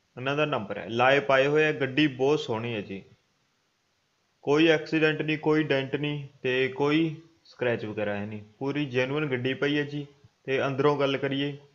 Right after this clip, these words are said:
ਸੀਟ cover, mat, ਸਾਰਾ ਕੁਛ ਓਕੇ ਹੈ ਜੀ। music system ਪੂਰਾ ਵਧੀਆ ਤੇ ਏ ਸੀ heater ਚਾਲੂ ਹਾਲਤ 'ਚ ਹੈ ਜੀ।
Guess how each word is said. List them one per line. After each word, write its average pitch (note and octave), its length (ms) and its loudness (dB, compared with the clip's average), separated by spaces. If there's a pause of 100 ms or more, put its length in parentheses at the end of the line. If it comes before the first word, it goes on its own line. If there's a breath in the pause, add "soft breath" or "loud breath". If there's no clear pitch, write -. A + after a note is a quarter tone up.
(540)
ਸੀਟ C#3+ 220 2
cover, C#3 340 2
mat, C3 480 6
ਸਾਰਾ C3+ 360 2
ਕੁਛ C3+ 240 -6
ਓਕੇ A#2 280 -6
ਹੈ A2 40 -4
ਜੀ। A2 140 -6
music A#2 340 -8
system A#2 380 -8 (220)
ਪੂਰਾ B2+ 200 0
ਵਧੀਆ A#2+ 480 -4 (760)
ਤੇ A#2 120 -2 (400)
ਏ B2 120 2
ਸੀ C3 240 -2
heater C3 260 -2
ਚਾਲੂ G2+ 400 -2
ਹਾਲਤ F#2 200 -10
'ਚ F#2+ 140 -16
ਹੈ F#2+ 60 -8
ਜੀ। - 180 -20